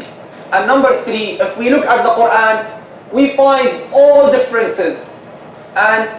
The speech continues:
they said he kept the language of Quraysh, because for them, those seven ahruf are seven languages or seven dialects. But well, if we look at the Quran, are those differences only about dialects? No, so that doesn't work.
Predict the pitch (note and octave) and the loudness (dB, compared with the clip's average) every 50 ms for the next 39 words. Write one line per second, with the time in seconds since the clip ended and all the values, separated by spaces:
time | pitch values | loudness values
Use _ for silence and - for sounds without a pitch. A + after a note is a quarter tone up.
0 | - - F3+ A#3 B3 - - - B3+ B3 - G#3 A#3 A#3 - - - - - - | -14 -8 -4 -2 -2 0 0 2 2 2 2 0 -2 -6 -6 -2 0 0 0 0
1 | - - A#3 G#3+ A3 A#3 B3 B3+ A#3+ A#3 A3+ G#3 G#3+ - - - G3 G3 G3 F#3 | 0 -2 0 2 2 2 2 2 2 0 0 0 0 -2 -2 -2 0 2 2 2
2 | D#3+ - - - - F3+ F3+ - A3+ A#3 A3+ A3+ A#3 A#3+ A#3+ A#3+ A#3 A3+ A3+ A3+ | 0 0 -4 -8 -6 -6 -4 -2 0 0 0 0 0 0 0 0 2 0 0 0
3 | A3+ A#3+ A#3 - - - - - - - - - - - - - - - - - | 0 -2 -4 -8 -14 -18 -20 -20 -20 -20 -20 -20 -20 -20 -20 -20 -18 -18 -10 -4
4 | - A3+ B3 B3 - C4 B3+ F4+ B4 - - - - A#3+ - - - A#3 A#3 A3+ | 0 2 2 2 2 2 2 2 2 2 0 0 0 -2 -2 -2 0 0 0 0
5 | - C4+ B3+ C4 - A#3+ A#3+ B3 B3+ B3 G#3+ A3 G#3+ - F#3+ F3 F#3+ G3 F#3+ - | 2 2 2 2 2 2 2 0 0 0 0 0 0 0 0 0 0 -2 0 0
6 | B3+ B3 B3+ A#3 G#3+ - A#3+ - A3 - - D#3+ - - - - - - - - | 2 2 2 2 2 2 2 2 2 2 0 -2 -4 -8 -12 -14 -18 -20 -20 -16
7 | - - F#3+ G3 G3+ G3+ A#3+ C4 B3+ B3+ - - - A#3 B3 C4 C4 - A#3+ A#3 | -6 -2 -2 -2 0 0 2 2 2 2 0 -2 -4 -2 0 0 0 0 0 0
8 | A#3 A#3 A#3 A#3 A3+ A3+ A#3 A#3 A3+ - - - G#3+ A3+ A#3 B3+ - B3 A#3+ A#3 | -2 0 2 2 2 4 2 2 2 0 -2 0 0 2 2 2 2 2 2 2
9 | - - A3 G#3+ A#3+ B3 - B3+ - - - G#3+ A3+ A#3 A#3 A#3 - G#3+ G#3+ G#3+ | 0 -2 -2 -2 -2 -2 -2 0 -2 -2 -2 -2 -2 -2 0 0 0 2 2 2
10 | G#3+ A3 A3+ A3+ A#3 B3 C4 - - - - - F#3+ G#3 B3 - - - - - | 2 2 2 2 4 2 2 2 0 -2 -6 -8 -4 0 0 2 0 0 -4 -6
11 | - - F#3 F3+ G3 G3+ G3+ A#3 A3+ A3+ G#3+ G3+ F3+ E3 - - - | -4 0 0 2 2 0 0 -2 -4 -4 -4 -4 -4 -4 -6 -6 -8